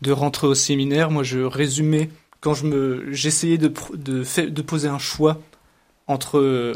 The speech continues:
rentrer au séminaire, devenir pr-, devenir prêtre ou continuer, euh, mes études,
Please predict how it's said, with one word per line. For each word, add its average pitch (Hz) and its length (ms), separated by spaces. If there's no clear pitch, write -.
rentrer 143 340
au 139 60
séminaire, 143 460
devenir 135 300
pr-, - 220
devenir 143 480
prêtre - 420
ou 151 100
continuer, 151 680
euh, 127 180
mes 127 180
études, 160 440